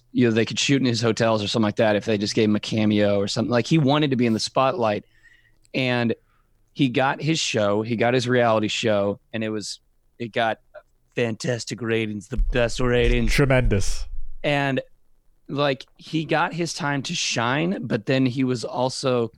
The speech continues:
Speaker 1: considered a joke. And I think that he never really got over that. I think that he's,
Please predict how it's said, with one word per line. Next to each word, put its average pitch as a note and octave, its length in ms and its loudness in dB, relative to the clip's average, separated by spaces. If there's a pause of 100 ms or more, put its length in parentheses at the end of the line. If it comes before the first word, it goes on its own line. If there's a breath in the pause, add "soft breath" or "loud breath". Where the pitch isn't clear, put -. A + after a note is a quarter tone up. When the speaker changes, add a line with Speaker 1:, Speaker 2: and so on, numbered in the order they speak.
Speaker 1:
considered B2+ 500 -4
a A2 60 -8
joke. A#2+ 540 -4
And B2 100 -2
I C3 80 0
think G3+ 340 -2
that D#3 180 0
he D3 480 4
never B2 480 6
really A#2 300 4
got G#2+ 320 2
over G#2 300 -2
that. - 320 -6 (580)
I - 60 -2
think G3+ 180 4
that G#3+ 60 6
he's, D3+ 500 2